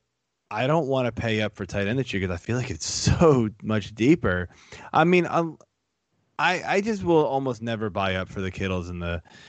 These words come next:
and, and, you know, uh, the Kelce's.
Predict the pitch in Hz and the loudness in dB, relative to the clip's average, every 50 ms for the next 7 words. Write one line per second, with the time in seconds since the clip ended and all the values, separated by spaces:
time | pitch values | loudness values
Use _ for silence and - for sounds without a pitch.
0 | - - _ - - - 98 92 87 87 82 - - _ - - 92 87 87 87 | -20 -20 _ -10 -4 0 0 0 0 0 -4 -8 -12 _ -10 -8 -6 -4 -4 -6
1 | - 87 95 82 78 78 76 78 - _ _ _ _ - - - - - - - | -4 -4 -2 -2 -2 -4 -6 -8 -12 _ _ _ _ -16 -10 -8 -8 -8 -8 -10
2 | 55 53 - - _ _ - - 82 82 78 - - _ _ _ _ - - 117 | -10 -14 -16 -20 _ _ -6 -2 -2 0 -2 -2 -6 _ _ _ _ -2 4 4
3 | 117 107 - 104 101 92 85 82 - - | 4 6 6 2 2 2 0 -2 -8 -12